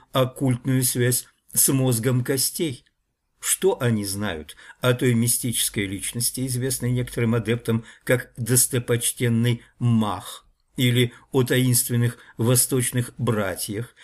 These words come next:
которые повинуются тому, чье имя сокращено в первый слог из тех трех, которые составляют масонский заменитель, тот Мах, который живет до нынешнего дня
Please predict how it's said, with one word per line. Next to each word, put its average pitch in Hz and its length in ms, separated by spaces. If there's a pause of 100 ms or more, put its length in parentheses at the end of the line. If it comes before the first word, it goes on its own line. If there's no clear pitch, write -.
(120)
которые 123 360
повинуются 127 640
тому, 147 440 (100)
чье 120 220
имя 98 300
сокращено 101 600
в - 60
первый 95 340
слог - 380
из 131 200
тех - 280
трех, 208 400 (320)
которые 226 360
составляют 175 640
масонский 156 540
заменитель, 139 720 (260)
тот 156 380
Мах, 196 420 (200)
который 123 340
живет 110 360
до 113 120
нынешнего 110 580
дня 98 360